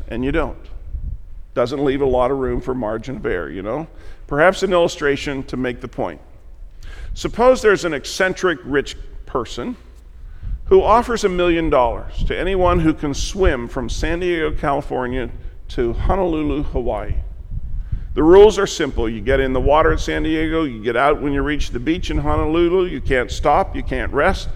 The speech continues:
There's no one that can assist you. You can't use mechanical or electronic devices to help you. You have to swim straight through without stopping.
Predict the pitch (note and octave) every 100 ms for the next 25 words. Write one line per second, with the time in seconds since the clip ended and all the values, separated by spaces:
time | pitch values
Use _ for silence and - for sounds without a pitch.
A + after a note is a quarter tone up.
0 | - - - - - - - G2 G#2+ A2
1 | A#2+ E3 F3+ F3+ F3 E3 C3 C#3+ B2+ -
2 | G3+ G#3 - F#3 F3 - D3+ C3 C3+ C#3
3 | A#2+ A#2+ D3 D3 D3 C#3+ C3+ C3 C3 A#2
4 | D3+ C3 B2+ A2+ A#2 D#3+ - E3+ - D#3+
5 | D#3 D#3 E3 D#3+ D3+ B2+ B2 A#2+ - C3+
6 | B2+ B2 - D#3 E3+ - E3 D3+ D3+ D3
7 | C3 B2 - G#2+ G2 -